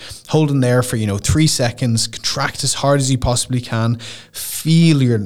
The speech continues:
your lat. Connect with your lat. Neurologically connect with it. And really get some good blood flow into the area. Even if it means you do two, three sets of ten to fifteen, twenty reps, whatever that it is, nothing heavy, nothing to failure.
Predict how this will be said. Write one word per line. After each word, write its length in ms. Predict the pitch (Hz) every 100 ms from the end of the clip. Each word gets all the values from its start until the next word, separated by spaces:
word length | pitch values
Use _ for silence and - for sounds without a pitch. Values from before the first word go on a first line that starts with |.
| -
your 180 | 120 107
lat. 380 | 107 95 - -
Connect 520 | - 127 143 151 -
with 160 | 127 -
your 120 | 104
lat. 300 | 110 87 -
Neurologically 640 | 131 131 127 123 123 113 117
connect 440 | - 123 143 -
with 160 | 113 95
it. 180 | 104 - - - - - - - - - _
And 400 | 104 143 139 135
really 220 | 151 156
get 220 | 135 123 -
some 160 | 110
good 180 | 127 113
blood 220 | 123 120
flow 180 | - 110
into 180 | 110 123
the 120 | 101
area. 340 | 101 101 101
Even 220 | 113 185 175
if 80 |
it 80 | 151
means 220 | 135 139
you 40 | 120
do 160 | 110
two, 320 | 110 113 143 139
three 220 | - 123
sets 380 | - 113 110 117
of 120 | 98
ten 260 | - 139
to 60 | 131
fifteen, 460 | 120 120 - 120 113
twenty 280 | - 127
reps, 320 | 110 110 110 -
whatever 280 | 120 143
that 140 | 113 95
it 60 |
is, 160 | 92 95
nothing 260 | 147 147 110
heavy, 280 | 107 104
nothing 260 | 104 120 117
to 60 | 107
failure. 380 | - 101 101